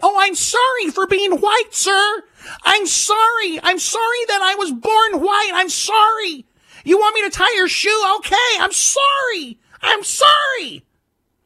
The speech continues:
Isn't this i-, i-, i-, insane? Of course it's insane.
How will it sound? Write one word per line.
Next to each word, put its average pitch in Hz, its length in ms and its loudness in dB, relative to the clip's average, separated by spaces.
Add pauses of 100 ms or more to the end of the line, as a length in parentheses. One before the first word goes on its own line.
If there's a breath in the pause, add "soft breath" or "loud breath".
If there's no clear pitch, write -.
(180)
Isn't 311 200 0
this 330 260 0
i-, 226 40 -2
i-, 254 400 -4 (120)
i-, 254 100 0
insane? 254 640 0 (360 soft breath)
Of - 140 -2
course 466 320 0
it's 269 140 -6
insane. 190 680 -4